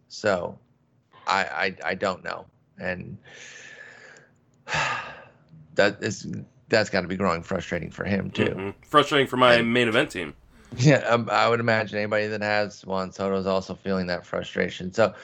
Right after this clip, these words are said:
Speaker 1: we're not even a week in,
Speaker 2: No,
Speaker 1: and we're, we're already
Speaker 2: Bob, Bob Nightingale just, uh, tweeted thirty-seven minutes ago that Juan Soto's last positive test was July twenty-third. So they may,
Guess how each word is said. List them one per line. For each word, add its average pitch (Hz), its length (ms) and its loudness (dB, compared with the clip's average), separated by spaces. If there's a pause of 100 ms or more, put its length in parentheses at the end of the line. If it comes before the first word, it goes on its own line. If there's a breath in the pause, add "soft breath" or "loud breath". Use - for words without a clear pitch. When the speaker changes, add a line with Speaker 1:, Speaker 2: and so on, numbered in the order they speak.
(220 loud breath)
Speaker 1:
we're 143 80 0
not 190 140 6
even 202 160 2
a - 20 2
week 180 220 0
in, 135 60 4
Speaker 2:
No, 123 200 8
Speaker 1:
and 120 100 0
we're, 151 220 -2
we're 131 140 0
already 139 240 0
Speaker 2:
Bob, 135 280 6
Bob 135 240 8
Nightingale 127 580 6
just, 120 340 -4
uh, 110 160 6
tweeted 113 400 -2
thirty-seven 110 340 -2
minutes 110 220 -2
ago 98 180 -2
that 92 260 -4
Juan 107 240 2
Soto's 107 280 -4
last 107 260 0
positive 92 380 -2
test 110 320 0 (580 loud breath)
was 127 180 2
July 120 360 6
twenty-third. 104 680 -2 (1400)
So - 220 -4
they 120 180 2
may, 139 200 4